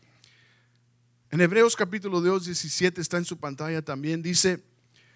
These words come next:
por eso era preciso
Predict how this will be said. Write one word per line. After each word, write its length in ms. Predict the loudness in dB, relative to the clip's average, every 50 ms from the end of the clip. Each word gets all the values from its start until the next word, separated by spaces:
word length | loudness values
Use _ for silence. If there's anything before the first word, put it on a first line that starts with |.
| _ _ _ _ _ _ _ _ _ _ _ 0
por 180 | 4 6 8 8
eso 600 | 8 6 6 6 4 4 2 0 -4 -6 -10 -14 _ 2
era 320 | 4 4 4 4 2 6
preciso 920 | 8 8 8 8 6 4 4 2 2 2 0 -2 -4 -8 -10 -12 -16